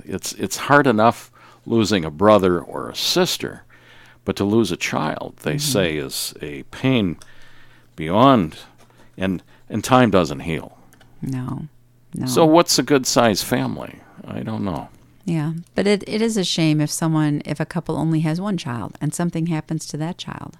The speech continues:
Speaker 1: Sure.
Speaker 2: Yeah.
Speaker 1: The pain of not being able to have a child,
Speaker 2: Mm-hmm.
Speaker 1: but the courage of couples who adopt.
Speaker 2: Mm-hmm. Yep. Yep.
Speaker 1: And I'm sure you can attest to that, running a maternity home, having
Speaker 2: Mm.
Speaker 1: all kinds of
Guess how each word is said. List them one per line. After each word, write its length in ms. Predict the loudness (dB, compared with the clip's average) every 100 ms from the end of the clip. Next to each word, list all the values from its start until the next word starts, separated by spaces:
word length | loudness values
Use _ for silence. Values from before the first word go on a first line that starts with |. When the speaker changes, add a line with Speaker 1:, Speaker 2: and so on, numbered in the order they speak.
| _
Speaker 1:
Sure. 460 | -6 0 0 0 -6 _ _ _
Speaker 2:
Yeah. 220 | -10 -10 -12 -16 -18 _ _ _ _ -20 -20 -20 -18 -8
Speaker 1:
The 160 | -6
pain 280 | 0 2 2
of 100 | 2
not 220 | 0 -2
being 220 | -2 -4 -2
able 280 | 0 0
to 380 | -2 -4 -6 -8 -14 _ _ _ -8
have 220 | -6 -6
a 60 |
child, 500 | -8 -10 -10 -14 -16 -8
Speaker 2:
Mm-hmm. 400 | -6 -4 -6 -8 -8 -4
Speaker 1:
but 140 | -2
the 80 | -4
courage 440 | 2 6 6 4
of 140 | -2 -4
couples 480 | -4 -2 -2 -4 -4
who 140 | -4
adopt. 520 | -4 -6 -8 -14 -20 -14 -6
Speaker 2:
Mm-hmm. 380 | -6 -2 -4 -4 _ _ -20 _ _ _ _ _ -10
Yep. 180 | -8 -10 _ _ -20 _ _ -12
Yep. 200 | -12 -12 -8
Speaker 1:
And 140 | -2 0
I'm 80 |
sure 160 | 2 2
you 120 | 2
can 160 | -2 -8
attest 380 | -6 -6 -6 -8
to 60 |
that, 240 | -6 -6 -6
running 340 | -8 -6 -6
a 60 | -8
maternity 680 | -10 -10 -8 -6 -8 -10 -12
home, 360 | -10 -10 -8
having 340 | -8 -10 -10 -8
Speaker 2:
Mm. 380 | -8 -10 -12 -14
Speaker 1:
all 200 | -10 -10
kinds 380 | -10 -12 -12 -12
of 380 | -14 -14 -20